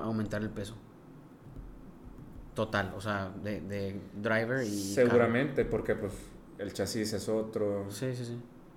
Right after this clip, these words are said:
Speaker 2: No sé qué motorización
Speaker 1: Creo que es el
Speaker 2: vayan a
Speaker 1: mismo
Speaker 2: usar.
Speaker 1: motor.
Speaker 2: Sí, no, no tengo
Speaker 1: Muy
Speaker 2: idea.
Speaker 1: parecido, pero diferente especificación, quién
Speaker 2: ¿Se van
Speaker 1: sabe.
Speaker 2: a quedar con el V seis híbrido?
Speaker 1: Según yo es un
Speaker 2: ¿Eh?
Speaker 1: V seis híbrido.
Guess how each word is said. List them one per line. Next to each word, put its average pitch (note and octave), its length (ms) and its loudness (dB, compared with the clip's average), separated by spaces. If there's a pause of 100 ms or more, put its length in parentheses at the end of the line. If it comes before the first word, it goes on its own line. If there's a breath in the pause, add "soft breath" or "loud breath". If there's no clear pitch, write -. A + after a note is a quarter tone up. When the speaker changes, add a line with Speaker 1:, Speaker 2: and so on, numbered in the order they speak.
Speaker 2:
No G2+ 140 -2
sé G#2 140 -2
qué G#2+ 120 -2
motorización G2 440 -2
Speaker 1:
Creo E3 120 6
que G3 80 4
es G3 80 4
el E3+ 80 6
Speaker 2:
vayan C#3+ 140 6
a D3 40 6
Speaker 1:
mismo D3 120 6
Speaker 2:
usar. A#2+ 120 4
Speaker 1:
motor. G2+ 220 -2 (200)
Speaker 2:
Sí, G2+ 160 -10
no, G2 120 -4
no G2 140 -4
tengo G2+ 180 -6
Speaker 1:
Muy C3 140 4
Speaker 2:
idea. C3+ 60 2
Speaker 1:
parecido, A2 440 4 (360)
pero G#2 260 2
diferente G2+ 800 -2 (520)
especificación, G2+ 720 -6
quién G2 140 -8
Speaker 2:
¿Se G2+ 60 2
van G2+ 80 4
Speaker 1:
sabe. A#2+ 60 2
Speaker 2:
a - 20 -2
quedar G#2+ 160 4
con A2+ 100 0
el G#2 80 0
V G#2 80 2
seis G#2+ 240 0
híbrido? A2 280 -2 (120)
Speaker 1:
Según A2 220 0
yo C#3 60 4
es C3+ 60 -2
un D3+ 80 2
Speaker 2:
¿Eh? - 20 2
Speaker 1:
V D3 100 4
seis B2+ 220 0
híbrido. G#2+ 300 2